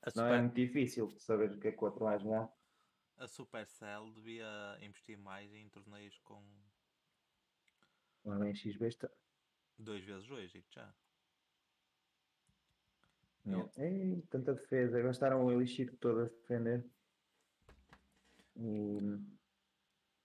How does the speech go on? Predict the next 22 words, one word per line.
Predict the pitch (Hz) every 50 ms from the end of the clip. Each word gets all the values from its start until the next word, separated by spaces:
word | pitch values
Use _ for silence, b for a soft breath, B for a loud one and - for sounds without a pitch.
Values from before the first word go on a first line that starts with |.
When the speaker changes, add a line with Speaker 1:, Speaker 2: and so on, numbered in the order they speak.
| _ _ _ _ - _ _ _ _ _
Speaker 2:
aquele | 110 113 - - 117 117
mago | 117 120 117 117 120 120 120
e | 123
a | 123
X | 123 - 123 113 110
besta | 117 123 123 - 139
ainda | 139 147 143
vão | 131 123 117 120
limpar | 123 120 - 135 147 139
muito. | 120 113 113 117 120 - _ _ _ _ _ _ _ _ _ _ _ _ _ _ _ _ _ _ _ _ _ _ _ _ _ _ _ _ _ _ -
Speaker 1:
Olha | 156 156 175 190 208 220 233 214 208 _ -
que | - 160 156 165 170 175 185 196 202 214 220 226 240 240 240 247 254 127 - 131 - - - - - - -
Speaker 2:
Aquela | - 131 131 127 135 123
X | - - 135 127 123
besta | 123 127 - - - _ _ _ - -
e | - - - -
agora | - 127 123 131 131
já | 131 139 143
pode | 143 - 151 147 139 147
lá | 156 156
pôr | 156 - 175 175
outra. | 156 143 - - - 113 101